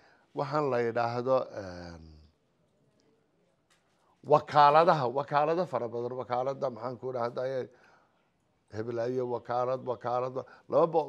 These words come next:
wakaalado ciidan badan la sameeyey. Siilaanyo way dhaqaaleyahanoo, wasaaradaha dhaqaalahana wuu soo wada marayo, isagu maalintaa wuxuu ku doodayay, "Wakaaladahani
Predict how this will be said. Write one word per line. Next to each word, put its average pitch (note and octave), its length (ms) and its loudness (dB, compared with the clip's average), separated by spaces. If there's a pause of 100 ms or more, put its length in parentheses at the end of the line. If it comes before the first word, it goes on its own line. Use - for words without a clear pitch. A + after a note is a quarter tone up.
wakaalado C#3 460 4 (220)
ciidan D#3 300 -2
badan C3+ 220 2
la F2 60 -14
sameeyey. G#2+ 440 -12 (680)
Siilaanyo G3 580 6
way F#3+ 120 10
dhaqaaleyahanoo, E3 880 6
wasaaradaha D3+ 600 4
dhaqaalahana E3 640 6
wuu D3 200 2
soo E3+ 200 6
wada C3+ 160 0
marayo, C3 520 2 (500)
isagu F#3+ 380 4
maalintaa F3 520 6
wuxuu D3+ 320 2
ku F#3+ 120 -4
doodayay, D3+ 600 6 (360)
"Wakaaladahani D#3+ 1120 6